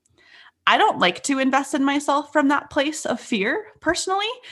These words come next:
I've done it in the past, and I'm gonna be completely honest with you all. I've seen a lot of money go on my credit card <laughs> for that reason. <laughs> That's still there.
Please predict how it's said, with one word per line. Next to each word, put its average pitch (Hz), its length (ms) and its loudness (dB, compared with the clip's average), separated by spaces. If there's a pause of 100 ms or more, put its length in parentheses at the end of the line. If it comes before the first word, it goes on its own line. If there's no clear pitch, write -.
(200)
I've 170 160 0
done 160 140 0
it - 80 -4
in 170 60 -2
the 165 80 -2
past, 180 560 0
and 170 260 2
I'm - 80 -2
gonna 170 140 2
be 180 60 0
completely 175 340 -2
honest 170 300 -4
with 294 100 -4
you 311 140 2
all. 359 340 4 (1000)
I've 185 180 2
seen 226 160 2
a 190 60 4
lot 185 200 6
of 190 100 2
money 170 380 2 (280)
go 180 160 4
on 170 100 4
my 165 100 2
credit 156 240 0
card 190 340 0 (460)
<laughs> - 480 -20
for 180 160 0
that 160 180 2
reason. - 680 -4 (380)
<laughs> - 400 -20
That's 180 200 -2
still 160 200 4
there. 165 200 -2